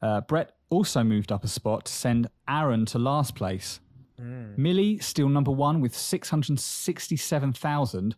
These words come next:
Speaker 2: Wow.
Speaker 1: Lib follows with six hundred eighty-one thousand. Yeah, Millie's almost, like, she's, she can sniff a million followers. That's incredible.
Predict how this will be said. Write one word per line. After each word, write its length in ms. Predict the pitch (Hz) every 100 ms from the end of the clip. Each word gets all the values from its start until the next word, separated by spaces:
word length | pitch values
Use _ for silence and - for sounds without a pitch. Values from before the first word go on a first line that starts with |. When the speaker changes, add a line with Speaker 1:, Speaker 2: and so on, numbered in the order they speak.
| _ _
Speaker 2:
Wow. 340 | - 110 113 113
Speaker 1:
Lib 160 | 175 190
follows 460 | - 107 110 113 -
with 100 | 113
six 300 | - 175 -
hundred 240 | 135 131 143
eighty-one 500 | 139 - 135 139 123
thousand. 480 | 98 92 92 98
Yeah, 260 | 120 151 127
Millie's 400 | 110 151 190 165
almost, 480 | 185 185 185 - - _ _ _ -
like, 200 | 160 156
she's, 360 | - 180 180 -
she 160 | - 180
can 160 | 170 151
sniff 640 | - - - 185 196 127
a 40 |
million 400 | 147 160 165 151
followers. 480 | 139 165 127 98 98
That's 160 | 143 147
incredible. 440 | 135 131 147 95